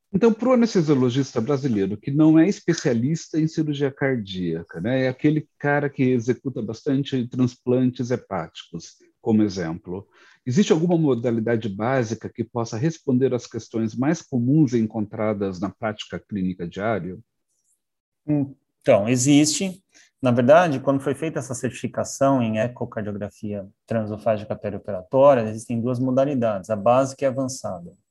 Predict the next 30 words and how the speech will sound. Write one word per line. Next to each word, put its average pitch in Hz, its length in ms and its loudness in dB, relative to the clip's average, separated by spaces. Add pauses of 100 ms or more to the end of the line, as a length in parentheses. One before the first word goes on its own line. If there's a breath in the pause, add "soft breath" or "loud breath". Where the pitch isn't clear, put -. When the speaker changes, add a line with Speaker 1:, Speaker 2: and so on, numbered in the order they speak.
(220)
Speaker 2:
tá? 117 280 -2 (500 loud breath)
E 120 180 4
a, 120 640 8
e - 20 -2
os 117 120 -2
guidelines 131 680 2
do, 110 440 -10
pra 135 300 2 (220)
ecocardiografia 110 600 -6
transesofágica 107 800 -4
básica, 113 720 2 (400 soft breath)
diferentemente 123 800 -2
da 107 140 4
avançada, 107 640 0
em 101 60 -6
que 101 280 -12 (340)
o 110 120 -6
anestesiologista 107 800 -6
ele 104 80 -6
tem 110 200 -8
que - 80 -10
saber 101 440 -6
mais 120 440 -2
de, 107 200 -6 (320)
em 123 60 -6
torno 147 220 -2
de 120 60 0
vinte 151 260 -4
e 143 60 -4
oito 123 220 -4